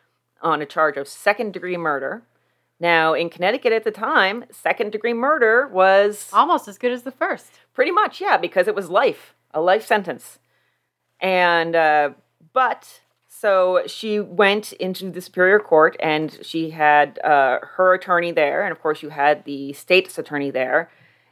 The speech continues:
Speaker 1: And actually, both of those attorneys recommended, uh, that she be given a chance to make a deal for a lesser charge of manslaughter,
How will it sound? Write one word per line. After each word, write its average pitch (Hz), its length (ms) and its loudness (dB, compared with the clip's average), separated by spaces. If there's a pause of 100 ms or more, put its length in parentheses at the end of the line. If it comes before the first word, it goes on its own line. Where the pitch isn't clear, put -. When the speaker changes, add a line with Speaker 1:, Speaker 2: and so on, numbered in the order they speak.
Speaker 1:
And 170 120 -4
actually, 214 400 2
both 247 360 0
of 214 140 0
those 180 180 2
attorneys 160 520 -4
recommended, 147 720 -2 (400)
uh, 147 260 6
that - 160 2
she - 160 -8
be 165 160 -4
given 151 640 2
a 147 60 -6
chance 147 300 -8
to - 100 -18
make 143 120 -8
a 151 40 -8
deal 139 220 0
for 135 280 0
a - 100 2
lesser 151 280 2
charge 131 240 -6
of - 120 -20
manslaughter, 220 840 0